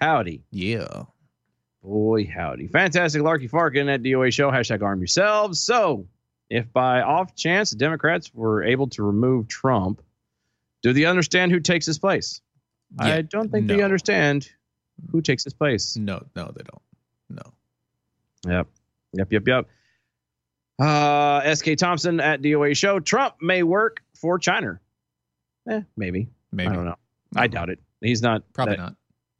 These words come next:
Speaker 1: that far, but, uh, <laughs> at D O A Show by S K Thompson,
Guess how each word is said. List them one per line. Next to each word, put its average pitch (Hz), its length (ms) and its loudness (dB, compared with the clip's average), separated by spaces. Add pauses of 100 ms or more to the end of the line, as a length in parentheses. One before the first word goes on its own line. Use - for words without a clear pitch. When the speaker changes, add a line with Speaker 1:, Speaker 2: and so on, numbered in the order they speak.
(120)
Speaker 1:
that 95 180 -4
far, 69 340 -6
but, 90 200 -4 (580)
uh, 82 460 0 (2000)
<laughs> 143 300 2 (340)
at 180 260 0
D 160 160 4
O 160 100 4
A 156 120 4
Show 151 300 2
by 139 240 2
S 135 200 2
K 131 140 -2
Thompson, 131 440 -2